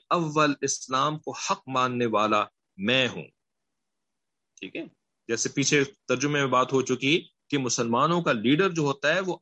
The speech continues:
اول المسلمین، وہ اسلام میں سب سے آگے وہ ہوتا ہے مسلمانوں کا لیڈر۔ اور ظاہر ہے کہ قبول احکام میں نبی علیہ الصلوۃ والسلام کا اول ہونا ضروری ہے۔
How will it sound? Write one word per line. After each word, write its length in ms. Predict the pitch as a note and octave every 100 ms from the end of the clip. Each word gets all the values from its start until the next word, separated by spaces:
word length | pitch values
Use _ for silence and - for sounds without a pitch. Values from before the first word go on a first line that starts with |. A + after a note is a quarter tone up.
| -
اول 440 | F3+ E3 F3 F#3+
المسلمین، 720 | F#3 F3 E3+ D#3+ D#3 D3+ C3+ - _ _ _ _ _ _ _
وہ 340 | A2+ E3+ G#3+ - _ _ _ _ _ _
اسلام 580 | B2+ B2 C#3 C3 D3+ E3+
میں 80 | F#3
سب 220 | - F3
سے 160 | - F3 -
آگے 400 | C3+ E3 F3 D#3+
وہ 340 | F#2+ - F3+ F#3
ہوتا 240 | E3+ E3
ہے 60 | D3
مسلمانوں 520 | B2+ A#2+ A2+ A2 G#2+
کا 100 | G2+
لیڈر۔ 280 | G#2 G2+ C#2+ - _ _ _ _ _ _ _ _ _ _ _ _ - - - _ - - _ _ _ _ _ _ -
اور 200 | C3 D3
ظاہر 360 | C3 C#3 F#3
ہے 260 | F3 C#3 C3+ - _ _ -
کہ 80 |
قبول 480 | E3 D3 D3 E3+ F#3 E3+
احکام 560 | C3+ - D3+ E3+ F3+
میں 80 | E3+
نبی 240 | D3+ C#3+
علیہ 20 | C#3+
الصلوۃ 280 | B2+ -
والسلام 420 | A#2 A2+ A2 A#2 C3
کا 120 | F#3+
اول 420 | - A2+ A#2+ C3+
ہونا 340 | A2+ A2 A#2+ G#3 _
ضروری 440 | A#2+ A#2 C3 B2+
ہے۔ 80 | G#2+